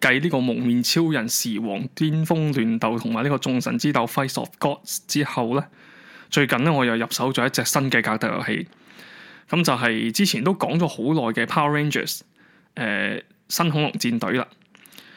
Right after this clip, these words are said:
咁又係一隻，呃，同機戰一樣呢，就好多人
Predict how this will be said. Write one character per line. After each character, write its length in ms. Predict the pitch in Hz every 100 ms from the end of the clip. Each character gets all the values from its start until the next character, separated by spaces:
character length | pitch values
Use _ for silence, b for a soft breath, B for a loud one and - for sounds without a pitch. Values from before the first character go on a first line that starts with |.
| B B B B B -
咁 140 | 208
又 80 | 156
係 180 | 139 160
一 40 |
隻， 320 | 160 131 117 -
呃， 480 | 120 117 110 110 113
同 260 | - 113
機 220 | 143 165 170
戰 120 | 147
一 120 | 160
樣 180 | 143 123
呢， 120 | 135
就 380 | 143 107 113 110
好 200 | 98 120
多 140 | 139
人 100 | 151